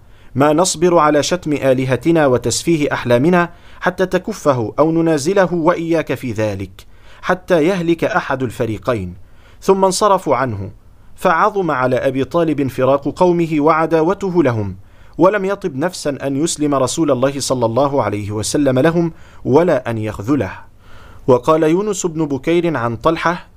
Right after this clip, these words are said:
ابن يحيى بن عبيد الله عن موسى بن طلحة قال: أخبرني عقيل بن أبي طالب قال:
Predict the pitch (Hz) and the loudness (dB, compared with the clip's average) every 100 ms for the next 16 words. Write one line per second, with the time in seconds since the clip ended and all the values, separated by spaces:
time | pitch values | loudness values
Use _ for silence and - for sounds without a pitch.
0 | 123 110 113 123 143 160 131 123 117 117 | -6 -4 -2 0 0 0 -2 -2 -2 0
1 | 151 120 107 107 135 131 104 117 120 139 | 0 -2 0 0 0 -4 -2 -2 -2 -2
2 | 143 127 131 170 - 156 - - 170 104 | -2 -2 0 0 0 0 -2 0 0 0
3 | 90 - - - - - - - 143 143 | -6 -12 -20 -20 -20 -20 -8 -2 -2 2
4 | 185 185 180 143 143 180 165 139 135 123 | 2 2 0 -2 0 2 2 0 0 0
5 | 120 123 170 165 143 131 110 - 113 95 | -2 -2 0 0 0 -2 -2 0 0 -2